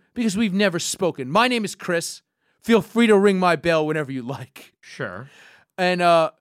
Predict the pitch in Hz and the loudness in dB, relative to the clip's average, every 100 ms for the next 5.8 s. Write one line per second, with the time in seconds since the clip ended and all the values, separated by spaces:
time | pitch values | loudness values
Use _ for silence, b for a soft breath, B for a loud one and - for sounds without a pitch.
0 | _ _ _ 147 226 233 170 175 170 160 | _ _ _ 4 6 6 2 -2 -4 4
1 | 254 196 170 151 160 143 135 135 180 202 | 4 4 0 -6 -4 -4 -4 -6 -6 -4
2 | 226 143 120 135 156 143 202 180 160 170 | -4 -6 -12 -10 -10 -8 -10 -8 -8 -8
3 | 131 117 101 120 - 131 107 113 123 - | -10 -16 -16 -16 -12 -10 -10 -14 -18 -20
4 | - 147 135 127 110 113 - 120 110 - | -14 -12 -10 -12 -12 -18 -16 -18 -16 -18
5 | 135 123 113 110 117 85 - _ | -16 -16 -14 -12 -12 -14 -20 _